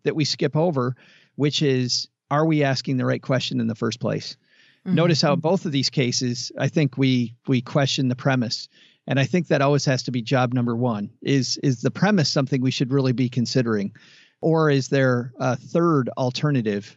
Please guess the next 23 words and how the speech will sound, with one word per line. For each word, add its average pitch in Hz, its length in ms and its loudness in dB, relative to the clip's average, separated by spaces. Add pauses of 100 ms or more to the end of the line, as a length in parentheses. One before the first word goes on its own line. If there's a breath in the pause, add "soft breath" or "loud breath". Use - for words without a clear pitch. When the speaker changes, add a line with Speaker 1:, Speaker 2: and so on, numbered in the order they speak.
Speaker 1:
or 110 100 -2
a 107 60 -2
second 143 400 0
alternative? 110 640 -4
Is 139 140 -4
there 131 120 2
some 160 380 0
other 147 280 2
answer 131 380 -2
outside 123 340 0
of 113 100 -2
our 107 100 -2
scope 131 480 -2 (420 loud breath)
that 123 140 2
might 139 240 0
be 117 360 0 (320)
a 127 60 -4
better 123 240 2
way 117 140 0
to 107 80 -4
handle 113 300 -4
this? 98 340 -10 (640)
Speaker 2:
Exactly. 156 640 -6